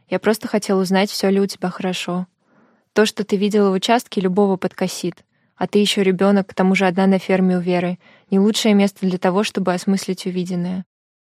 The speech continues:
Я отвечаю не сразу. Не могу. Он назвал меня ребенком. Я сто лет не думала о себе, как о ребенке. Мне семнадцать, но я вырастила себя сама.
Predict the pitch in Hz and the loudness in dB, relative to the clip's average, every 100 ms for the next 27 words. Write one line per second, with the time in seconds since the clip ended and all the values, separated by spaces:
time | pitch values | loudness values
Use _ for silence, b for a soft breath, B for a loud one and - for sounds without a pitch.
0 | _ _ _ 196 190 196 - 214 208 196 | _ _ _ 0 0 0 2 4 4 2
1 | - 185 180 185 - _ _ - 185 185 | 0 0 -2 -6 -10 _ _ -2 0 2
2 | 180 180 185 - _ _ 190 196 190 202 | 0 -4 -6 -10 _ _ 0 2 4 4
3 | 226 214 196 190 190 185 185 180 180 b | 4 4 4 2 0 0 -2 -6 -10 b
4 | b - 185 - 190 214 220 196 202 190 | b -8 -4 0 0 2 2 4 4 4
5 | 185 185 190 208 208 185 190 190 185 180 | 2 -2 0 0 0 -4 -2 -2 0 -2
6 | 180 196 - b b _ 196 185 202 196 | -4 -10 -12 b b _ 0 0 2 2
7 | 226 - 202 190 185 185 202 196 - 185 | 2 0 -2 0 0 0 0 -2 -4 -4
8 | 175 180 185 - 190 180 180 | -4 -4 -4 -2 -2 0 -4